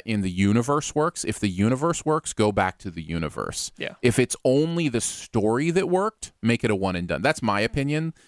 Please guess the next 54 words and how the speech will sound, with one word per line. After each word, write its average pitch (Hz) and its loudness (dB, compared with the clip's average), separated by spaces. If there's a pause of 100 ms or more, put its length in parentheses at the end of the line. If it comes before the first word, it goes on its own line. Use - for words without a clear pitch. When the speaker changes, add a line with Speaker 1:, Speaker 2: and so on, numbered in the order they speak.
(240)
Speaker 1:
Like, 113 0
if 113 0
it's - -2
primarily 143 0
a 92 0
story 113 2
thing 151 -2
that 156 0
made 151 0
it 156 -2
work, 156 0
then 117 -2
it 95 -2
can 107 0
be 101 2
one 95 2
and 92 0
done. 85 0
But 95 0
if - -2
it's 131 0
a 107 0
universe 98 0
thing 160 -2
that 151 -2
worked, 156 -4
please 127 -2
go 104 2
back 95 0
to - -10
it. - -10 (180)
That's 123 0
how 107 4
I 95 2
feel. 95 -8
How 110 0
do 110 0
you 107 -2
feel? 95 -6 (300)
Speaker 2:
Oh, 180 4
I 185 6
totally 170 4
agree. 151 -6 (360)
I 175 6
think 214 0
that 170 2 (680)
they 160 2
did 160 -2
a 151 -4
really 160 0
good 151 -2
job 143 0
to - -18
where 135 2